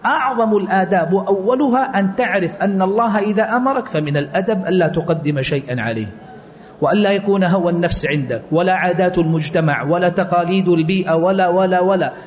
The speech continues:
لا يكون شيء من ذلك مقدماً على أمر الله عز وجل ولا أمر نبيه عليه الصلاة والسلام. حذف المفعول، لا تقدموا إيش؟ ما ذكر المفعول،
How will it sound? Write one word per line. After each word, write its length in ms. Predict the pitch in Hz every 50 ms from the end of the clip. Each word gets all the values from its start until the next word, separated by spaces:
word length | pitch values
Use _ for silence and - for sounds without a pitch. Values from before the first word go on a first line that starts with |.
| - -
لا 120 | 131 151 175
يكون 300 | 202 214 220 233 240 220
شيء 300 | - - 220 220 - 190
من 180 | 196 196 185
ذلك 360 | 180 190 202 190 180 170 180 180
مقدماً 760 | 160 - 160 - - 240 202 180 170 214 208 208 196 185 165
على 160 | 165 180 180
أمر 280 | - 196 190 190 170 160
الله 240 | 156 147 151 170
عز 340 | 160 131 113 135 135 127 131
وجل 360 | 135 127 123 127 147 135 117 110 - - - - - - - -
ولا 260 | 160 185 214 214 214
أمر 160 | 214 202 190
نبيه 480 | 196 190 180 170 180 185 170 151 151 143
عليه 200 | 139 156 151 147
الصلاة 400 | 139 - - - 139 143 127 127 -
والسلام. 460 | 120 117 - - - 127 123 120 110 - - - - - - - - - - - - -
حذف 300 | 262 302 311 254 - -
المفعول، 580 | 202 185 180 170 170 175 156 165 160 135 113 107 117
لا 200 | 135 170 185 196
تقدموا 1000 | 190 - 190 190 - 208 196 160 156 147 170 185 175 170 170 156 143 131 117 107 95 - -
إيش؟ 460 | 165 175 165 151 - - - - - - - - - - - - - - - - - - - - - - - - -
ما 140 | 196 240 247
ذكر 300 | 254 233 240 214 202 175
المفعول، 480 | 170 165 156 151 156 135 143 131 110